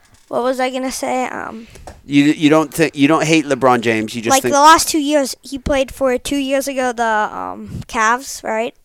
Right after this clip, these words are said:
Speaker 2: Uh-huh.
Speaker 1: Two years ago, he lost in the finals.
Speaker 2: To the
Speaker 1: And
Speaker 2: Warriors with
Speaker 1: they, they weren't, like,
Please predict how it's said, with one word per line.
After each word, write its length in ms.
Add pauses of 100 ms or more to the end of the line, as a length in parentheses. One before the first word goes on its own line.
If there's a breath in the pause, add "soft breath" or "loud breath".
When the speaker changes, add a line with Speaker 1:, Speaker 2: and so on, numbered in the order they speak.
(100)
Speaker 2:
Uh-huh. 300 (1300 soft breath)
Speaker 1:
Two 140
years 300
ago, 280
he 160
lost 420
in 140
the 140
finals. 1080 (1300)
Speaker 2:
To 80
the 60
Speaker 1:
And 140
Speaker 2:
Warriors 440
with 80
Speaker 1:
they, 220
they 260
weren't, 380 (360)
like, 500